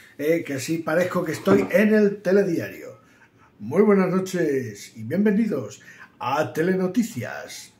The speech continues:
Noche. <clears throat> Bien.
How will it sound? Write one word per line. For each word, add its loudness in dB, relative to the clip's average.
Noche. -8
<clears throat> 0
Bien. 2